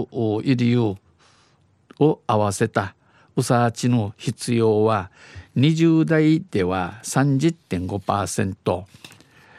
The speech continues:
えー、三十、三十代で五十一点一パーセント、四十代で五十六点一パーセント、五十代で五十七点九パーセント、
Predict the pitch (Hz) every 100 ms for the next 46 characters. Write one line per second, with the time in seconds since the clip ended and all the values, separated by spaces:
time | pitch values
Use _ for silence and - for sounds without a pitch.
0 | - - 95 98 98 - 127 139 151 170
1 | 170 - - _ _ - - 123 127 127
2 | 160 165 110 87 98 123 139 120 104 113
3 | 117 - 104 101 98 95 - 104 98 98
4 | 104 95 - 87 - - 107 135 143 147
5 | 185 185 156 104 95 95 104 143 139 107
6 | 104 117 123 - 101 92 - - - -
7 | 104 98 - 95 92 - 90 - - -
8 | - - - 127 147 156 156 156 156 190
9 | 180 117 101 127 127 113 104 101 113 120
10 | 120 98 92 90 - 92 90 - 104 101
11 | - 90 87 - 90 90